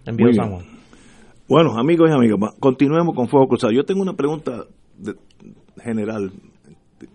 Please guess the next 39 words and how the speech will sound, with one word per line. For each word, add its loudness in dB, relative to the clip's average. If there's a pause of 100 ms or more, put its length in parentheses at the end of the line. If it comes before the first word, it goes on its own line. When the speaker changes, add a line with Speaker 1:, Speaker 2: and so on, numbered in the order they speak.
(120)
Speaker 2:
que -20
tiene -6
que -4
ver -6
con -8
el -6
pip. -6 (160)
Por -10
tanto, -8 (260)
tenemos -6
aquí -6
a -2
alguien -2
que -4 (260)
sí 2
ha 8
estado -4
con -2
el -4
pip -4
unos -6
cuantos -6
añitos. -2 (1300)
Por 4
las 4
encuestas 0
vemos 2
que -2
el -2
pip -2 (260)
continúa, -2
no, -4
no -2
ha -6
tenido 0
la 2
erosión -2 (540)
que 0
tuvimos 0